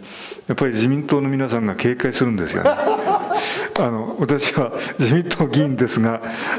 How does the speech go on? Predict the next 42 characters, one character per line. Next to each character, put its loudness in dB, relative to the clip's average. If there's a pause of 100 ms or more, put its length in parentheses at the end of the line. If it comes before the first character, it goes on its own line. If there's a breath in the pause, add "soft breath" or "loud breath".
あ 0
の、 -2 (260 loud breath)
ち 4
ょ 6
っ -4
と 0
変 2
わ 2
っ 2
た 6
自 2
民 0
党 4
議 4
員 2
で 2
ご 0
ざ 0
い -4
ま -2
し -4
て、 -2 (480 loud breath)
ま 0
あ、 2
あ 2
の、 0
昔 0
で 2
言 0
え -2
ば 0
ち -4
ょ 2
っ -12
と 0
安 -2
倍 0
さ 0
ん 0
の 0
時 0
の、 -2